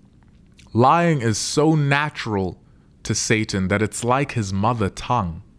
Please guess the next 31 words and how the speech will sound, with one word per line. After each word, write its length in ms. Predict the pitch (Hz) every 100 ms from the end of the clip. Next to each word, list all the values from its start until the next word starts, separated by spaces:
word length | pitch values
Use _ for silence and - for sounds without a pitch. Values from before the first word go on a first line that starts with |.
| - - - - - - - - - - - - -
He 260 | - 214 240
is 180 | 175
the 120 | 123 123
one 320 | 127 151 131
who 160 | 147
is 160 | 139 113
in 140 | 110
charge. 580 | 101 - 147 127 92 90 - -
No 200 | 127 185
wonder 720 | 247 160 139 214 208 120 92 - - - - -
America 640 | 117 120 131 135 113 110
is 220 | 95 101 92
being 420 | 104 113 104 95
run 320 | 98 110 107
by 220 | 98 92
liars. 760 | 92 101 139 113 90 90 - - - - - - - - - -
The 100 | -
god 380 | 139 120 139 196
of 160 | 175 113
this 220 | 147 147
world, 600 | 127 160 208 202 117 98 - -
as 140 | 113
he 140 | 123
is 80 | 120
called 420 | - - 151 131
in 140 | 107 104
Second 480 | - 135 - 113 101
Corinthians 680 | 113 113 120 110 101 92
four, 340 | - - 120 104
verse 340 | 98 98 95
four, 400 | - 120 98 113